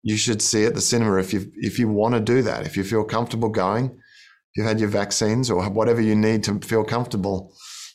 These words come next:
It, it's certainly a, a film that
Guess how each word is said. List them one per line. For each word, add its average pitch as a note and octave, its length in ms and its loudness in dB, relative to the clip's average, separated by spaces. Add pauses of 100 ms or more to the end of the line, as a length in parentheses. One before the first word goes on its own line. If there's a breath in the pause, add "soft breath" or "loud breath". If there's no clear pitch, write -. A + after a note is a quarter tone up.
(480)
It, A2 240 -10 (520)
it's A2 220 -2
certainly B2+ 340 2
a, A2+ 100 2
a A2+ 520 -8
film A#2 380 2
that - 400 -2